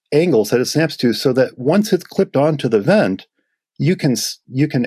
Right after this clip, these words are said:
angle this just right so that it rests either on the dash of your car or inside another one of the vents to give it some extra stability. And that was always a problem with the vent mounts that I've used in the past,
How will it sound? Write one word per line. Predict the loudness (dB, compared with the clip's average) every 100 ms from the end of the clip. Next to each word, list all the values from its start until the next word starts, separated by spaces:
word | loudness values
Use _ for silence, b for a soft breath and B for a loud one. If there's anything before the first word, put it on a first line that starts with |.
| 0
angle | 2 4 2
this | 0 -2
just | -2 -2 -2 -2
right | 0 0
so | 0 0 2
that | 2 2 _
it | -2 -2
rests | -2 0 2 0 -4 -12 -14 _
either | 2 2 4 2 0 -2 _ _ _ _ _ -2
on | 2 4 2
the | 2
dash | 2 2 2 0 -4
of |
your | -2 -4
car | 0 2 2 0 -2
or | 0 0 0 -6 _
inside | 0 2 0 -2 0 2 2 2 0
another | 0 2 2 2 0
one | 0 0 2
of | 0 0
the | 0
vents | 2 0 0 -6 -12 -14 _ _ _ _ -4
to | 0
give | 2
it | 0
some | 2 0
extra | 0 -2 -2
stability. | -2 0 2 2 0
And | 0
that | 0 0
was | -2
always | -2 -2 0 0
a | -2
problem | -4 -2 0 2
with | 0 0
the |
vent | 0 0 0
mounts | -2 -2 -2
that | -2
I've | 0 0
used | -2 -2
in | -6
the | -4
past, | -2 -2 -2 -8